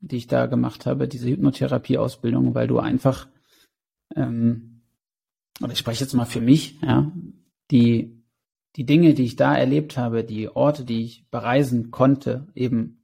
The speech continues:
außerhalb des menschlichen Umfeldes, sag ich jetzt mal so, die geben dir Einblicke und ein Verständnis und eine Akzeptanz für den Menschen,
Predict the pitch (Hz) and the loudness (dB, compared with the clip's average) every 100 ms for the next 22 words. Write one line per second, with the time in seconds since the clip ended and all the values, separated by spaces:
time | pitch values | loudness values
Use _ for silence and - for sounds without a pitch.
0 | - 131 135 127 120 120 - - 120 120 | 0 2 2 2 2 0 -4 -2 -2 -2
1 | - 107 113 127 _ _ - 127 123 123 | -6 -8 -6 -8 _ _ -4 0 0 0
2 | 123 120 127 120 123 - 123 120 127 151 | -2 -2 0 0 0 2 2 2 0 -2
3 | - _ _ _ _ - 123 131 139 143 | -6 _ _ _ _ -6 0 4 6 6
4 | 127 117 135 160 143 131 123 113 117 - | 6 4 4 4 2 2 0 0 -4 -6
5 | 117 - 143 135 127 120 123 120 117 117 | -2 4 4 4 0 -2 -4 -2 0 -2
6 | - 120 - 143 143 151 - _ _ - | -8 -14 -2 2 2 0 -6 _ _ -14
7 | - 143 151 139 117 147 120 117 117 127 | 0 4 4 4 0 -4 0 2 4 2
8 | 135 127 120 175 - | 2 0 -2 -2 -10